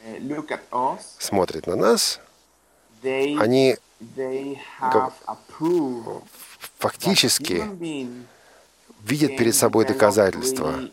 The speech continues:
Speaker 1: incredible
Speaker 2: насколько того,
Speaker 1: skills,
Speaker 2: насколько
Speaker 1: incredible
Speaker 2: может
Speaker 1: capacity.
Speaker 2: развиться человек, какие навыки, какие качества может развить в себе человек.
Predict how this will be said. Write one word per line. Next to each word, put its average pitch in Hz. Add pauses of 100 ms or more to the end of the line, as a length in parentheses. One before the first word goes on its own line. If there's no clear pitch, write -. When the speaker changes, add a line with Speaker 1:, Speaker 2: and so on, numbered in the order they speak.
Speaker 1:
incredible 131
Speaker 2:
насколько 123
того, 117
Speaker 1:
skills, 123
Speaker 2:
насколько 131
Speaker 1:
incredible -
Speaker 2:
может 110
Speaker 1:
capacity. 98
Speaker 2:
развиться 101
человек, 101
какие 117
навыки, 107
какие -
качества 110
может 90
развить 87
в -
себе 87
человек. -